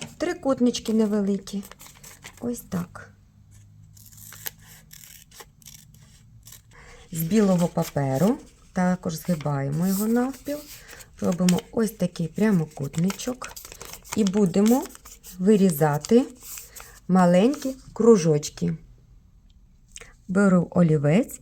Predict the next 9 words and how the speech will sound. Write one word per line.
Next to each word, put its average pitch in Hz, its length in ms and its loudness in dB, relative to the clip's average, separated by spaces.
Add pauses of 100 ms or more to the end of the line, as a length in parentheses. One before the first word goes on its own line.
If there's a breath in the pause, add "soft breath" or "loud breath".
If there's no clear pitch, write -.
(100)
і - 120 -10
малюю 196 600 2 (640 soft breath)
невеличке 160 1080 0
ось 277 160 -6
таке 254 400 -6 (300)
коло. 185 520 0 (720 loud breath)
Тепер 427 340 0
його 208 200 2 (160)
виріжемо. 226 640 0